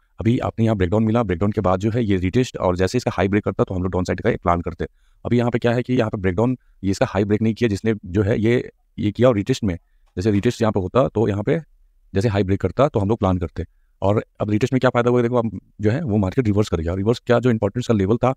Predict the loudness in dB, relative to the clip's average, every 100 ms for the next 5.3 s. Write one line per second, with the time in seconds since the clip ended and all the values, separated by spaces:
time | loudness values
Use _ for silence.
0 | _ _ -2 0 2 2 2 0 0 -2
1 | 0 2 2 2 0 -4 _ _ 0 2
2 | 0 0 0 2 2 0 -4 _ _ -2
3 | 0 2 2 2 0 0 0 0 0 0
4 | 2 0 -2 _ _ _ 2 2 2 0
5 | 0 -2